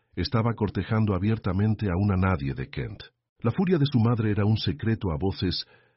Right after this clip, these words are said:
discutido en cada salón y en cada partida de cartas. Lady Katrina Maclash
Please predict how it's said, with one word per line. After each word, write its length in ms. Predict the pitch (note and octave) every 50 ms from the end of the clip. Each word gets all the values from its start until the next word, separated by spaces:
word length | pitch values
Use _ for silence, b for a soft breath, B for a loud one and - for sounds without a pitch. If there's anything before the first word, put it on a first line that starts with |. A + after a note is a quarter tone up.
| b b b
discutido 640 | F#2+ - - - - G2+ - C3 C#3 C3 B2+ A#2+ G#2+
en 100 | F#2 E2+
cada 320 | - A#2 A#2 A#2 A#2 A2+
salón 480 | - - G2+ C#2+ C#2+ E2 G2 G#2 G#2 F#2+
y 80 | D#2+
en 100 | D#2+ D#2
cada 260 | C#2+ - G#2+ G2+ G#2 F#2+
partida 480 | - D#2+ C#2+ - - F#2 F2 D#2 D2+
de 120 | C#2 C2+ A#1+
cartas. 580 | - C#2+ B1+ - - - A#1 A1+ - - - b b b b b b b b _ _ _ -
Lady 280 | F#2+ G2+ G2+ F2 G#2
Katrina 500 | - - F2 - - A#2+ C#3 C3+ B2+ A#2+
Maclash 600 | A2 F#2+ D#2+ C#2+ - - A2+ F#2+ D2+ C2 - -